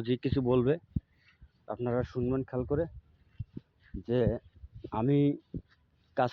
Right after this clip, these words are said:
করেছি, আমি কাজ করেছি দেশ বা দেশের বাইরে। তবে আমার ভক্তর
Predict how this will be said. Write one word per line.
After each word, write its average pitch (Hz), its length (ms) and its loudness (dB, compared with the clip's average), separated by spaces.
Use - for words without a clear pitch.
করেছি, 127 340 2
আমি 131 140 6
কাজ 123 120 2
করেছি 127 260 0
দেশ 113 120 -2
বা 131 140 2
দেশের 127 240 -6
বাইরে। 123 220 2
তবে 113 200 2
আমার 120 260 0
ভক্তর 127 280 2